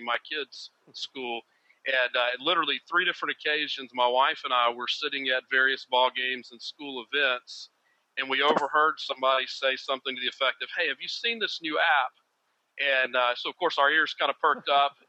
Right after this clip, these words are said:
<laughs> and, uh, we kinda did a little, you know, looking over and leaning in and listening. And three different occasions, we saw one parent telling another parent,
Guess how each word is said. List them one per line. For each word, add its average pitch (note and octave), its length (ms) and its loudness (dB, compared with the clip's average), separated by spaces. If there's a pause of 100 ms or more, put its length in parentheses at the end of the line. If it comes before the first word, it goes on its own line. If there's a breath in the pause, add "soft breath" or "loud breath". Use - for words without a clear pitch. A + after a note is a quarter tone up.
(100)
<laughs> - 180 -20
and, C3+ 340 0
uh, B2+ 240 4
we C3 100 -4
kinda C#3+ 360 0
did D3 80 -6
a C#3+ 60 -10
little, C#3+ 240 0
you C#3 80 -6
know, B2+ 120 2
looking D3 280 -4
over C#3+ 280 2
and C3+ 100 -2
leaning C#3+ 260 -2
in C#3 220 2
and B2+ 100 -6
listening. C#3 360 -4
And A#2 140 -6
three F3+ 180 -2
different E3 300 0
occasions, D3 580 -4
we C3+ 120 -10
saw C3+ 320 2
one C#3+ 260 -2
parent D3 400 2 (420)
telling C#3+ 320 2
another C3+ 360 -2
parent, B2+ 480 2